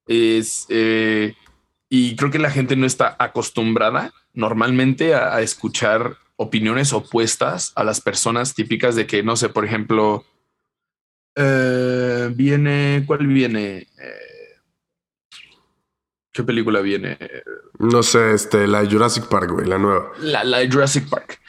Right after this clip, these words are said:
Speaker 2: Ajá.
Speaker 1: Yo siempre he dicho, yo soy, y, mm, y en mi opinión, nadie me la va a callar, Jurassic World dos es una porquería.
Speaker 2: Nunca la vi, ni ganas me dieron, la neta,
Speaker 1: Es
Speaker 2: güey.
Speaker 1: una porquería para mí. Es, y, y, y creo que,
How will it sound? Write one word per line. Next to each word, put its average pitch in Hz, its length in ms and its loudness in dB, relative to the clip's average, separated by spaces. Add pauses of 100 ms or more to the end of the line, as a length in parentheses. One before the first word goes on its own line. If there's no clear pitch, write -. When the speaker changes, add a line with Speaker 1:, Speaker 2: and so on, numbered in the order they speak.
Speaker 2:
Ajá. 113 200 0
Speaker 1:
Yo 180 80 4
siempre 165 280 0
he - 20 0
dicho, 151 240 0
yo 147 140 2
soy, 147 320 0 (300)
y, 131 540 2 (260)
mm, 131 200 -6 (180)
y 113 420 -4
en 117 80 -2
mi 123 80 0
opinión, 143 540 -2
nadie 147 280 -2
me 139 80 2
la 120 80 2
va 127 80 2
a 117 60 -2
callar, 139 380 0 (440)
Jurassic 147 400 -2
World 147 240 2
dos - 580 -4 (400)
es - 100 -8
una 110 160 -2
porquería. 98 600 -2 (200)
Speaker 2:
Nunca 117 340 4
la 104 140 4
vi, 104 220 4
ni 107 140 4
ganas 107 300 2
me 92 140 0
dieron, 92 360 0
la 95 60 -2
neta, 98 240 -2
Speaker 1:
Es 135 280 0
Speaker 2:
güey. 135 160 4
Speaker 1:
una 139 240 0 (240)
porquería 113 720 0
para 107 160 -4
mí. - 80 -14 (300)
Es, - 240 -4
y, 127 80 2
y, 123 420 2
y 120 220 -2
creo 139 240 2
que, 123 560 0